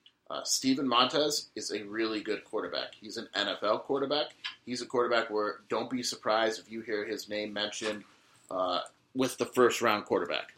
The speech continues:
being drafted in the first round. I, I mean, he's that good. He's becoming very highly regarded. Great size, six five, two thirty, experienced quarterback, has everything that you need.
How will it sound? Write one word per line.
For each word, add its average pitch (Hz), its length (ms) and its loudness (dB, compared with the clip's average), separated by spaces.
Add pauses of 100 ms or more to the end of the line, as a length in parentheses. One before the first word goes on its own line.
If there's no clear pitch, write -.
being 104 180 -2
drafted 104 340 2
in 98 80 -2
the 92 60 -4
first 95 300 -4
round. 78 160 -4 (160)
I, 92 220 2
I - 20 0
mean, 101 160 -2
he's 104 200 -6
that 110 220 4
good. 110 280 6 (340)
He's 110 160 -4
becoming 107 360 0
very 110 240 4
highly 107 380 8
regarded. 107 540 6 (420)
Great 123 240 6
size, 104 400 4
six - 260 -2
five, 107 400 4
two 123 200 -4
thirty, 104 440 2 (480)
experienced 120 680 2
quarterback, 101 600 0 (440)
has 117 240 8
everything 117 380 4
that 107 160 -4
you 107 80 -6
need. 98 260 -8